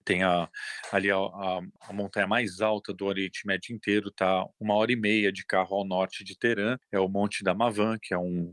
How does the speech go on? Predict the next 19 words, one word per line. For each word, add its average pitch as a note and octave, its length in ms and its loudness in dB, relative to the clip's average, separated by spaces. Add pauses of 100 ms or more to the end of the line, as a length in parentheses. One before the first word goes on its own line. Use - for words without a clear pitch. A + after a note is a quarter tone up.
(160)
um F#2 180 -4
vulcão, F#2+ 540 0 (480)
é, F#2 260 0 (500)
ativo, A#2+ 680 -2 (160)
porém F#2+ 880 2 (480)
não, F#2+ 160 0
não F#2+ 360 0
tá F#2+ 200 -2
cuspindo G2 500 -2
lava, F#2+ 340 0
mas, F#2 360 -8
é, F#2 120 -2
sabe-se F2+ 380 -2
que - 100 -8
é - 20 -2
um F2+ 60 -4
vulcão F#2 380 -2
ativo, A2 560 2
né? G#2 100 -4